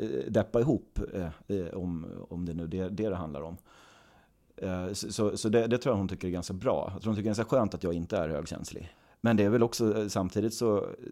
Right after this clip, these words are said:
så kanske jag ibland kan vara oförstående. Eh, och då, då hade väl, det, det hade hon väl såklart, eh, tyckt att det var bättre om, om, om jag hade haft, eller om jag, om jag var det liksom, i nå-, någon mån i varje fall. Så jag kunde relatera till hennes, hennes, eh, känslor i större utsträckning.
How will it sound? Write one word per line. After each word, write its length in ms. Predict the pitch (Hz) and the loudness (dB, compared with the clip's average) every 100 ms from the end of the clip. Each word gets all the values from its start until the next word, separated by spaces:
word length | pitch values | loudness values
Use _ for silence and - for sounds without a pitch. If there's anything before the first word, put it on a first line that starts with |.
| - | -12
så 240 | 85 - 87 | -8 -6 -4
kanske 300 | 90 90 92 | -4 -2 0
jag 140 | 87 | 0
ibland 300 | 85 87 85 | 0 -2 -2
kan 120 | 90 | -2
vara 100 | 87 | -2
oförstående. 560 | 85 - 110 104 80 80 101 | -4 -2 0 0 -2 -4 -6
Eh, 240 | 101 87 85 | -2 -2 -2
och 160 | 95 | -4
då, 360 | 92 98 90 53 - | 0 2 0 -2 -4
då 120 | - | -2
hade 160 | 98 101 | 0 0
väl, 240 | 95 87 87 - _ - - - _ _ _ _ | -2 -4 -10 -16 _ -20 -20 -20 _ _ _ _
det, 260 | - 101 95 | -8 -4 -2
det 120 | 98 | 2
hade 180 | 107 104 | 4 4
hon 120 | 95 | 2
väl 60 | 87 | -2
såklart, 460 | 92 90 82 - | -6 -6 -8 -10
eh, 80 | 87 | -12
tyckt 280 | 82 87 - | -10 -10 -10
att 80 | 80 | -8
det 80 | 85 | -8
var 60 | |
bättre 320 | 82 80 87 | -8 -8 -10
om, 200 | 82 80 | -8 -8
om, 320 | - 82 80 82 | -10 -10 -10 -10
om 160 | 80 80 | -10 -8
jag 320 | 76 78 78 82 - _ _ | -8 -10 -14 -16 -20 _ _
hade 260 | - 87 80 | -12 -10 -10
haft, 280 | 76 - - - | -12 -14 -20 -10
eller 140 | 98 95 | -2 0
om 80 | |
jag, 140 | 90 - | 0 0
om 120 | 90 | -2
jag 80 | 87 | 0
var 160 | 90 | -2
det 140 | 90 78 | -2 -4
liksom, 300 | 78 80 80 | -8 -8 -8
i 40 | |
nå-, 180 | 82 90 | -6 -6
någon 300 | 90 107 90 | -2 0 0
mån 260 | 82 80 80 | -2 -6 -8
i 40 | |
varje 120 | 82 | -8
fall. 140 | 82 80 | -8 -8
Så 60 | |
jag 60 | - | -2
kunde 160 | 95 | 2
relatera 480 | 95 90 120 117 95 | 4 4 4 4 4
till 120 | 85 | 0
hennes, 460 | 85 80 80 - - _ _ _ _ _ | -4 -4 -4 -8 -12 _ _ _ _ _
hennes, 560 | 85 85 92 92 - 92 | -6 -2 -2 -4 -8 -8
eh, 260 | 50 - | -8 -6
känslor 540 | 80 78 71 87 78 78 | -6 -6 -6 -6 -4 -6
i 100 | - | -8
större 240 | 87 80 | -6 -6
utsträckning. 460 | 78 95 95 - | -6 -8 -10 -14